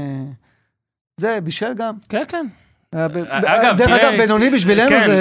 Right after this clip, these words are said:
Speaker 1: זה, זה נורא
Speaker 2: לא,
Speaker 1: טוב.
Speaker 2: מה מצחיק? הב-, קודם כל, זאת הייתה אחת ההצלות, כאילו.
Speaker 1: כן.
Speaker 2: הש-, השנה, זו אחת ההצלות,
Speaker 1: לגמרי,
Speaker 2: כאילו, ב-,
Speaker 1: לגמרי.
Speaker 2: בטופ עשר הצלות שוער של השנה, אתה מכניס אותה,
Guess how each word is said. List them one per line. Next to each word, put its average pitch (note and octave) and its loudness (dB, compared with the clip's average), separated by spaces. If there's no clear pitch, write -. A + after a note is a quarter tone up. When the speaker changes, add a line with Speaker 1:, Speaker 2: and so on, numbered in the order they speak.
Speaker 1:
זה, F3+ -2
זה F3 0
נורא A3 4
Speaker 2:
לא, G3+ 2
Speaker 1:
טוב. C4 4
Speaker 2:
מה G#3 2
מצחיק? F#3+ -2
הב-, C#3 -2
קודם A#3+ 0
כל, B3 -2
זאת F3+ -2
הייתה F#3 0
אחת G#3 -2
ההצלות, F3+ 0
כאילו. A2+ -6
Speaker 1:
כן. B2+ -6
Speaker 2:
הש-, D3+ -2
השנה, F3+ 0
זו A2 -6
אחת A3 -2
ההצלות, C#4+ 0
Speaker 1:
לגמרי, D#3 -4
Speaker 2:
כאילו, F3 -2
ב-, D#3+ -2
Speaker 1:
לגמרי. D#3+ 2
Speaker 2:
בטופ A3+ -2
עשר A3+ -2
הצלות G#3 -2
שוער G#3 -4
של F#3+ -6
השנה, D#3+ -4
אתה C#3 -4
מכניס F3 -6
אותה, C3 -2